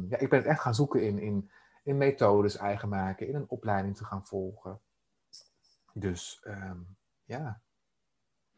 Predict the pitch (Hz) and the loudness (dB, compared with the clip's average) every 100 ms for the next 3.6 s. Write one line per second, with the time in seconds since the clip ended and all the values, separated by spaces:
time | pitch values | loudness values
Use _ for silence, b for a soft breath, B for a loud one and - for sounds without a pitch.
0 | _ 113 123 170 147 139 139 131 127 131 | _ 0 6 8 8 8 6 6 6 8
1 | 131 123 117 113 113 123 127 110 107 113 | 8 6 2 2 4 4 6 6 6 4
2 | 127 110 120 110 95 - - 120 135 139 | 4 6 6 6 4 2 0 2 2 0
3 | 123 107 - 156 147 139 | 0 -2 0 0 2 0